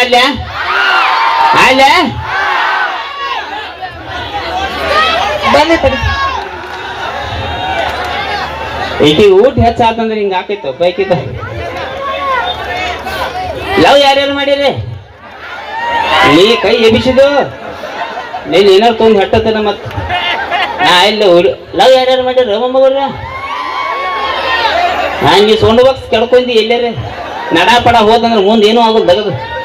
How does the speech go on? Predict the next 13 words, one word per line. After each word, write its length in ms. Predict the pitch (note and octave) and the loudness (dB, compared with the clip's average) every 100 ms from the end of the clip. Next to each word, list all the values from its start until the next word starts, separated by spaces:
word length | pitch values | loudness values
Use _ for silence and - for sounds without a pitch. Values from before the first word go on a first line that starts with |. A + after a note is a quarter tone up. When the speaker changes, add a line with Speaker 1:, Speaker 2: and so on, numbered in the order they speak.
| - - - - - - - - D3+ | -8 -10 -10 -10 -10 -10 -12 -6 2
Speaker 1:
ಹುಷಾರ್ಲೆ, 420 | D#3+ G#3 G#3+ G#3+ | 4 4 4 4
ಲವ್ 280 | F3+ G#3 B3 | 4 6 6
ಗಿವ್ 200 | B3 B3 | 6 4
ಅನ್ಬೇಕು, 300 | A#3+ B3 A#3+ | 4 2 0
ಹುಯ್ 220 | G3 A3 | 2 2
ಅನ್ನತ್ತೀರಿ. 520 | A#3 A3+ A3 G#3+ G#3 A3 | 2 0 -2 -2 -2 0
ಒಂದು 200 | G3+ F3 | 0 2
ಮಾತು 300 | F3+ A3 G#3+ | 0 0 2
ಹೇಳಿಬಿಡ್ತೀನಿ 480 | G#3+ G3 G3 G3+ | 4 2 4 4
ನಾ, 180 | G3 E3+ | 4 6
ಎಲ್ಲ 240 | E3 E3+ G3+ | 4 4 4
ಹರಿದ 280 | F3+ G3+ | 4 4
ಹುಡುಗರಿದ್ದೀರಿ. 800 | F3+ F#3 F#3+ F#3+ F#3 F3 F3+ A3 | 4 4 4 4 0 2 2 0